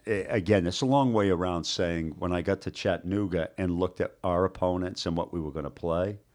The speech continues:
I was sort of looking at it, and I'm like, you know, the standard's not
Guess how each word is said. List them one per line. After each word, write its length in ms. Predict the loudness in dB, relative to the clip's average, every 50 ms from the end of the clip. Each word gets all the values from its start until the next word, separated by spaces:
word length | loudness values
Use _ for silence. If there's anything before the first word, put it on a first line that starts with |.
| _ _ _ _ _ _ _ _ _ -4
I 80 | -2 -2
was 140 | 0 0 0
sort 260 | 0 0 0 0 0
of 60 | 0
looking 260 | -2 -2 -2 -2 -2
at 140 | -2 -2 -4
it, 100 | -6 -6 -6
and 80 | -4 -4
I'm 120 | -4 -2
like, 460 | -2 -2 -4 -4 -6 -8 -12 -20 -20 _ _ _ _ _ _ _ _ _ _ _ _ _ _ _ _ _ _ _ _ _ _ _ _ _ _ _ -10
you 100 | -6 -2
know, 80 | -2 -2
the 80 | -2
standard's 680 | 0 -2 0 0 0 0 0 2 0 0 -2 -2 -4 -4
not 260 | -2 -2 -4 -6 -8